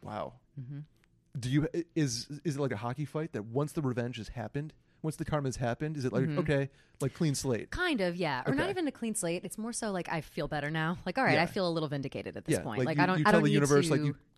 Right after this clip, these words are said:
Speaker 1: "Hey, call off the Dodge,
Speaker 2: Yeah,
Speaker 1: baby.
Speaker 2: cool, cool it a little
Speaker 1: Like,
Speaker 2: bit.
Speaker 1: keep, keep, keep me close
Speaker 2: For
Speaker 1: here,
Speaker 2: sure,
Speaker 1: but,"
Speaker 2: yeah.
Speaker 1: but
Speaker 2: Just in case, like, we're
Speaker 1: Yeah.
Speaker 2: not, it, we, we never forget. We never forget.
Speaker 1: Right.
Speaker 2: But
Speaker 1: We don't, w-, is, that's another Taylor Swift line, right?
Speaker 2: Exactly, yeah. But we don't have to, um,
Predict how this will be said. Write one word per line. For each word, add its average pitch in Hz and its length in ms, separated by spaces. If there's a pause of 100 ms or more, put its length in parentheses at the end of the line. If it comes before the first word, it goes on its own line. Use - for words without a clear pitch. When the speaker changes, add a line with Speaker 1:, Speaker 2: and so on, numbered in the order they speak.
(120)
Speaker 1:
"Hey, 190 120
call 208 240
off 220 100
the - 60
Dodge, 117 320
Speaker 2:
Yeah, 339 160
Speaker 1:
baby. 170 100
Speaker 2:
cool, 339 220
cool 196 260
it 120 100
a 120 40
little 190 140
Speaker 1:
Like, - 100
Speaker 2:
bit. - 80
Speaker 1:
keep, 151 260
keep, - 300
keep 196 160
me 185 100
close 131 640
Speaker 2:
For 156 140
Speaker 1:
here, 226 120
Speaker 2:
sure, - 180
Speaker 1:
but," 107 200
Speaker 2:
yeah. 117 140
Speaker 1:
but - 280
Speaker 2:
Just 262 200
in 294 100
case, 254 400
like, 202 160
we're 240 100
Speaker 1:
Yeah. 302 80
Speaker 2:
not, 269 160
it, 185 140
we, 254 280
we 233 200
never 269 240
forget. 165 440 (280)
We 170 160
never 160 240
forget. - 280 (220)
Speaker 1:
Right. 98 240 (200)
Speaker 2:
But 180 360
Speaker 1:
We 135 80
don't, 131 220
w-, 127 160
is, 123 100
that's 127 280
another 110 220
Taylor - 260
Swift - 300
line, 117 100
right? 190 60
Speaker 2:
Exactly, - 440
yeah. 98 140
But - 160
we 214 280
don't 190 220
have 170 280
to, 151 360
um, 117 500